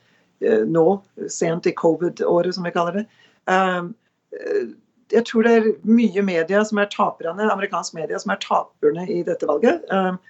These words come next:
i Amerika så har vi mistet den journalismen som tør være uavhengig og gå inn og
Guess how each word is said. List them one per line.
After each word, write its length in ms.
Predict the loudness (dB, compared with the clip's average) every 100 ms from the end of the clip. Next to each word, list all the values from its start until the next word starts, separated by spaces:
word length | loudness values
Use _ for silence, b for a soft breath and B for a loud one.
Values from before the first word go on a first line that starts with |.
| b 0
i 40 |
Amerika 320 | 0 0 2 4
så 140 | 4
har 80 | 4
vi 80 | 0
mistet 320 | 0 0 0
den 80 | -2
journalismen 640 | -2 -2 -2 -4 -4 -4
som 140 | -6 -4
tør 220 | 0 0
være 160 | 0 0
uavhengig 480 | 0 0 0 -2 -4
og 140 | 0
gå 140 | 2 2
inn 180 | 0 -4
og 240 | -4 -4